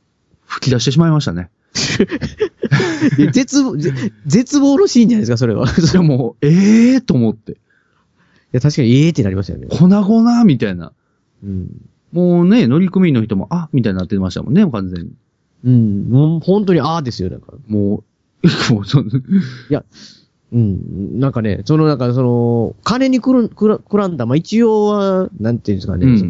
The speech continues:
Speaker 2: その、位的には一番上っぽい教授みたいな人いて。
Speaker 1: はいはいはい。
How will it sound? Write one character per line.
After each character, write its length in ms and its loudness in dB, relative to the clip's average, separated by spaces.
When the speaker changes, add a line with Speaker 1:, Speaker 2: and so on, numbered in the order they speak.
Speaker 2:
そ 120 -2
の、 100 0
位 80 0
的 160 -2
に 60 0
は 40 0
一 140 -4
番 100 0
上 140 0
っ 40 -4
ぽ 180 -2
い 40 -2
教 220 0
授 160 2
み 80 0
た 100 -4
い 40 -6
な 60 -8
人 180 -12
い 20 -6
て。 60 -4
Speaker 1:
は 80 -4
い 40 -6
は 120 -6
い 20 -8
は 80 -10
い。 100 -16